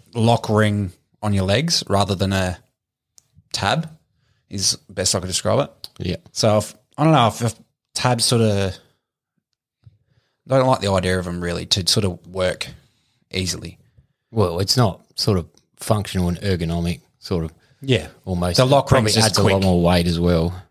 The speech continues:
Speaker 2: having a tab
Speaker 1: Yeah.
Speaker 2: than a locking r-, like, ring.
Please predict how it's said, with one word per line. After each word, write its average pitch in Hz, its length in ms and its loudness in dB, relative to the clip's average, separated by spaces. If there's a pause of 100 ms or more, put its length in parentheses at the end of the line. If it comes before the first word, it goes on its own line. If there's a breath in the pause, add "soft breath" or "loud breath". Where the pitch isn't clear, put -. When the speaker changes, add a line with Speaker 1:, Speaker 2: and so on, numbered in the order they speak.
(140)
Speaker 2:
having 85 240 0
a 82 40 0
tab 82 400 -4 (320)
Speaker 1:
Yeah. - 240 -4
Speaker 2:
than 87 300 2 (160)
a 104 100 2
locking 87 520 0
r-, 82 140 -2 (120)
like, 90 240 -2
ring. 85 320 0